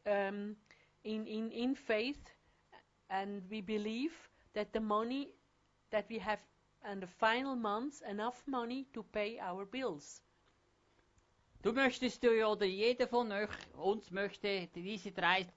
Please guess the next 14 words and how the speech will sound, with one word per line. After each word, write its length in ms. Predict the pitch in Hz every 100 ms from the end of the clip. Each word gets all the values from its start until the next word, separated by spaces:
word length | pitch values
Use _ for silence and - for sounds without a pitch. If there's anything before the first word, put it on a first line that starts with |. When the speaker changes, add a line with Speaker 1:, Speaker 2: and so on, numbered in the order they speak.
| _ _
Speaker 2:
Sachen 380 | - 160 165 170
passieren 580 | - 147 - 151 160 151
in 80 | 143
deinem 360 | 143 143 143
Leben. 460 | 120 123 135 92 80 _ _ _ _ -
Stimme 440 | - 220 269 262
Gottes 680 | 254 220 233 220 180 - - - _ _
zu 140 | - 143
hören, 420 | 156 202 160 110
ist 180 | 139 143
das 160 | 131 -
klar 600 | - 110 98 95 127 262 - _ _ _ _ _ _ _
in 160 | - 180
uns? 480 | 180 208 285 -